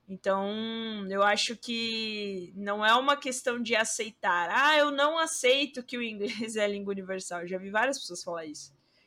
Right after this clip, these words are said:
Tipo, gente que não gosta de inglês e tal, e fala, "Não, não aceito, eu não vou aprender, não sei o quê." Mano, beleza, o azar é teu, tá ligado?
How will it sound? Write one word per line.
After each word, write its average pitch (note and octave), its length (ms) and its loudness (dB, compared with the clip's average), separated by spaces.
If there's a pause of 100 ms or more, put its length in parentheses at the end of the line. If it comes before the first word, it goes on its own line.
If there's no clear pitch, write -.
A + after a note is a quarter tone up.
(200)
Tipo, - 300 -10
gente G#3 320 -2
que G#3 100 -6
não G#3+ 200 -2
gosta G3+ 360 2
de A3+ 100 -6
inglês G3+ 600 -4
e F3 60 -14
tal, F#3+ 320 -6
e F#3 40 -16
fala, G#3 200 -14
"Não, A3 340 -10
não C4 220 -12
aceito, B3 600 0
eu A3+ 80 -4
não A#3+ 140 -6
vou A3+ 100 -8
aprender, G#3 720 -10
não G3 80 -14
sei A#3 160 -14
o - 40 -20
quê." - 160 -14
Mano, B3 300 0 (960)
beleza, A3 480 0
o F3+ 80 -4
azar F#3+ 320 -2
é A#3 60 -2
teu, C#4+ 360 2
tá G#3+ 100 -6
ligado? E3+ 440 -6